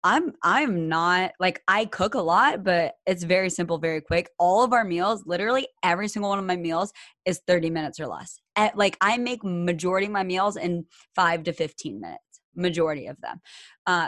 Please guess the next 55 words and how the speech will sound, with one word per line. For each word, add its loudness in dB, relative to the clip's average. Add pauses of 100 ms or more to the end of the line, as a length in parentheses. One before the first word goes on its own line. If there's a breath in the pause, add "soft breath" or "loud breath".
(120)
because -2
I 2
don't 4
like 0
spending 0
a 2
ton 2
of 2
time 0
in 0
the -2
kitchen. -4 (100)
I 0
just -2
don't. 0
So, 2 (340 loud breath)
I 2
mean, -2
the 4
longest 0
meals 0
that -2
we -4
have 0
are -2
usually -6
when -6
we -6
put -8
stuff -6
in -6
the -8
air -2
fryer, -6
but -6 (160)
I, 0
my, -2
most -6
of -6
my -2
meals -4
are -6
five -2
to -14
fifteen -6
minutes. -12 (320 loud breath)
So -2 (320)
<laughs> -12
back -4
to -4
Pinterest. -8 (360 loud breath)
And 2
I'm 2
gonna -2
give, -2